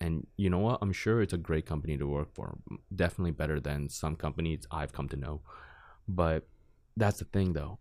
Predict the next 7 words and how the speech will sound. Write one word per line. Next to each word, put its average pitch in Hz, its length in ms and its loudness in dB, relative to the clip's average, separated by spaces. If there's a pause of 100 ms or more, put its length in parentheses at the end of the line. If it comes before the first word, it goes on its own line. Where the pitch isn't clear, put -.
Apparently, 135 640 2 (720)
what 87 200 2
they 90 120 6
were 95 140 6
feeling 110 520 4 (120)
was 87 600 2 (220)
unfulfillment. 73 680 0